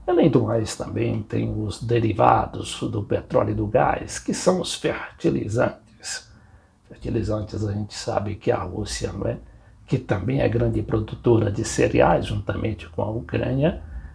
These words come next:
Mas agora vamos ver a perspectiva de a Argentina ingressar nos brics.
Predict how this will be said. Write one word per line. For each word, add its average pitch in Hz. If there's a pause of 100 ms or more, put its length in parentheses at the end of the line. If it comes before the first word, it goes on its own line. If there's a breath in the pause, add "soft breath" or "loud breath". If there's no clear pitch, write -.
(760 soft breath)
Mas 233
agora 175
vamos 123
ver 120
a -
perspectiva -
de 120
a 139
Argentina 117
ingressar 117
nos -
brics. -